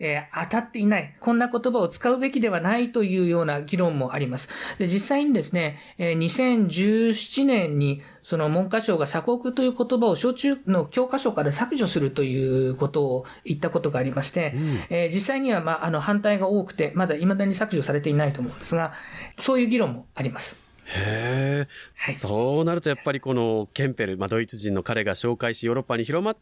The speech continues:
Speaker 2: た日本のイメージ、それが鎖国であり、
Speaker 1: うん。
Speaker 2: えー、現在の我々が学校で習う日本史とか、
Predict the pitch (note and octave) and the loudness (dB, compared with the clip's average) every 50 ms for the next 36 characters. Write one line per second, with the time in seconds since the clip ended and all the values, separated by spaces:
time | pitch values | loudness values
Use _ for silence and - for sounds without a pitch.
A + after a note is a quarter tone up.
0 | _ - - C#4 C4+ A3 D#3+ - _ - A#2+ B2 B2+ B2 _ _ - C3 C3 B2 | _ -4 0 0 2 0 0 -2 _ -4 -2 -2 -2 -4 _ _ -2 0 0 0
1 | A#2+ A#2 A2+ A2 G#2+ A2+ A2+ G#2+ G2 E2+ F2 E2+ E2+ - - - - G#3 B3+ C4 | 0 0 2 2 2 0 0 0 -2 -4 -6 -8 -8 -6 -6 -4 -2 0 0 0
2 | C#4+ D#4 C#4+ - - - - - - - B2 - - B2+ A2+ D3+ C#3+ - G#2 G#2+ | 0 -2 -2 -2 -6 -10 -8 -6 -4 -4 -4 -4 -4 -4 -4 -2 -2 -2 0 0
3 | A2+ C3+ F#3 G#3+ D3 - - - - - - - _ - B2 A#2 A2+ A2 G#2+ G2+ | 0 0 -2 -2 -4 -6 -8 -20 -20 -20 -20 -12 _ -2 0 2 2 2 0 0
4 | A2+ C3 D#3+ D#3 C#3 C3 A2 G2 F2 E2 - - _ - A2+ A2 A2+ G#2+ G#2 G2+ | 0 0 0 0 0 0 -2 -4 -4 -8 -10 -12 _ -4 -2 0 0 0 0 0
5 | G2 F#2+ F#2+ F2+ F2 F2+ F#2+ G#2+ G#2+ - _ - A#2+ A#2 G#2+ A2 G#2 G#2 F#2+ F#2 | 0 0 0 -2 -2 -4 -4 -4 -6 -6 _ -4 -2 -2 0 0 0 2 2 2
6 | F2+ F#2+ G#2 G2 - A2 G#2+ A2 G#2+ - - - - - - E2 F2 | 2 0 0 -2 -2 -2 -2 -2 -2 -4 -4 -4 -4 -4 -4 -6 -6